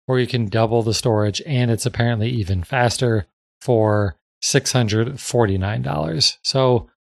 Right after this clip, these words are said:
and they offer micro S D add-on for all of these. You're not running games from a, from a micro S D card. That's not gonna go well for you. <laughs> Like, don't, like, if you're thinking, "I'm gonna buy this and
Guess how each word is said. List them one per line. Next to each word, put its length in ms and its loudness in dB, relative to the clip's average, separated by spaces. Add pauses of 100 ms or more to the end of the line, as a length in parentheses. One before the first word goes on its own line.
and 260 0
they 180 2
offer 680 0 (120)
micro 420 2
S 200 2
D 400 -2 (360)
add-on 460 2
for 180 -4
all 200 2
of 120 0
these. 340 -2 (340)
You're 180 0
not 320 0
running 360 2
games 720 0
from 180 2
a, 220 0 (160)
from 160 0
a 80 2
micro 380 0
S 160 -2
D 200 -2
card. 460 -6
That's 320 0
not 320 0
gonna 240 -2
go 240 2
well 300 0
for 180 -4
you. 340 -2 (120)
<laughs> 80 0 (400)
Like, 220 0 (260)
don't, 260 0
like, 260 0
if 160 0
you're 160 2
thinking, 400 0
"I'm 160 0
gonna 180 0
buy 220 2
this 260 0
and 320 -2